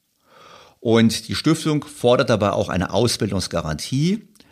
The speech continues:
nach dem Vorbild Österreichs, die es ja auch geschafft hat in den Koalitionsvertrag der Ampel. Ich erinnere nur daran, dass die Ausbildungsgarantie nur ein Teil der Antwort ist. Denn wir haben es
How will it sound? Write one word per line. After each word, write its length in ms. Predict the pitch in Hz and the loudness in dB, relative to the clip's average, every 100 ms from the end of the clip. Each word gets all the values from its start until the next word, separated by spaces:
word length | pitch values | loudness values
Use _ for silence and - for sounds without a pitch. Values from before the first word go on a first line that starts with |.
| _ | _
nach 140 | - 92 | -6 -4
dem 120 | 104 | -4
Vorbild 360 | - 90 90 | -2 -2 -2
Österreichs, 880 | - 123 123 131 113 113 120 - - _ _ _ | -2 -2 0 -2 -2 -4 -4 -8 -14 _ _ _
die 80 | 110 | -8
es 220 | 107 104 | -6 -4
ja 100 | 110 | -2
auch 200 | - - | -2 -2
geschafft 460 | - - 82 80 - | -4 -4 -4 -6 -6
hat 180 | 87 - | -6 -6
in 180 | 92 82 | -6 -4
den 220 | 87 - | -4 -4
Koalitionsvertrag 920 | 92 87 - 80 82 - 85 78 73 | -6 -6 -4 -4 -4 -4 -4 -6 -6
der 140 | - - | -8 -8
Ampel. 320 | 80 - - _ _ _ _ _ _ _ _ _ - _ | -10 -12 -20 _ _ _ _ _ _ _ _ _ -20 _
Ich 120 | - | -10
erinnere 200 | - 135 | 0 4
nur 120 | 127 107 | 4 4
daran, 680 | 95 117 143 160 180 220 - _ _ _ | 4 4 2 0 0 -4 -8 _ _ _
dass 140 | - 101 | -4 -4
die 180 | - - | -4 -4
Ausbildungsgarantie 1400 | 131 131 127 117 104 107 85 85 - - 139 151 170 165 | -2 0 -2 -2 -2 -2 -2 -2 -4 -8 -4 -2 -2 -4
nur 160 | - 113 | -2 0
ein 120 | 104 | 0
Teil 260 | 101 95 95 | -2 -2 0
der 140 | 107 | 0
Antwort 420 | 73 87 - 78 | 0 -4 -6 -10
ist. 420 | - - - - _ _ _ _ _ _ - - | -12 -18 -20 -20 _ _ _ _ _ _ -20 -8
Denn 120 | 92 | -4
wir 160 | 90 92 | -2 0
haben 300 | 85 104 135 | 2 2 2
es 380 | - 131 - | 0 -4 -6